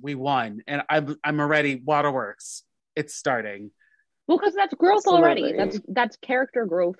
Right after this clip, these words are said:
Speaker 2: for Rachel, of her being competitive. I only care about being a star on Broadway, to, like, realizing that maybe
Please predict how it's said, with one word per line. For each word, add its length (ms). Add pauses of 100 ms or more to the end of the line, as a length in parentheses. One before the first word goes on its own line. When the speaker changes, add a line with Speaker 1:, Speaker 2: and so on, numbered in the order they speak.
Speaker 2:
for 200
Rachel, 540 (400)
of 180 (160)
her 180
being 480 (380)
competitive. 600
I 160
only 200
care 380
about 440
being 240
a 80
star 160
on 160
Broadway, 540 (100)
to, 80
like, 200 (440)
realizing 640
that 160
maybe 600